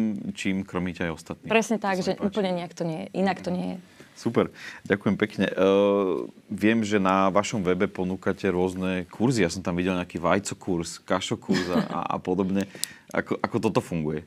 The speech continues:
Speaker 1: Čiže ja si objednám u vás nejaký kurz a prídem niekde za vami a naučíte ma?
Speaker 2: E, tieto dva konkrétne boli online, že
Speaker 1: Mhm.
Speaker 2: vlastne boli, e, v rámci, v rámci Facebooku sprístupnená taká
Speaker 1: Mhm.
Speaker 2: skupina ľuďom, ktorí vlastne, e,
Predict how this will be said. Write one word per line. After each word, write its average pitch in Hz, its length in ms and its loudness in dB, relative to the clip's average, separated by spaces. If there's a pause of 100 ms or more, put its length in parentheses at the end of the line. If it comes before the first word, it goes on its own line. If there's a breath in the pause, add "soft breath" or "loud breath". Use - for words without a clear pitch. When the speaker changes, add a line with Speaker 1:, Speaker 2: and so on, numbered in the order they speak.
(120)
Speaker 1:
Čiže 90 140 -4
ja 98 100 6
si - 140 0
objednám 98 400 4
u 92 60 -4
vás 95 160 2
nejaký 98 260 -2
kurz 92 200 -2
a 92 80 0
prídem 92 320 0
niekde 87 260 -4
za 87 140 2
vami 92 280 2
a 87 80 0 (460)
naučíte 82 520 -6
ma? 92 140 -4 (180)
Speaker 2:
E, 220 60 2
tieto 320 200 2
dva 262 120 4
konkrétne 240 420 0
boli 190 380 4
online, 302 600 2
že 233 200 2
Speaker 1:
Mhm. 208 60 -2
Speaker 2:
vlastne 214 340 2
boli, 196 400 4 (160)
e, 190 80 2
v 185 240 2
rámci, 185 340 2 (140)
v 160 100 0
rámci 180 360 0
Facebooku 185 420 2
sprístupnená 185 580 0
taká 170 540 0
Speaker 1:
Mhm. 165 60 -8
Speaker 2:
skupina 226 560 2
ľuďom, 190 500 2
ktorí 180 260 0
vlastne, 175 460 -2
e, - 40 -6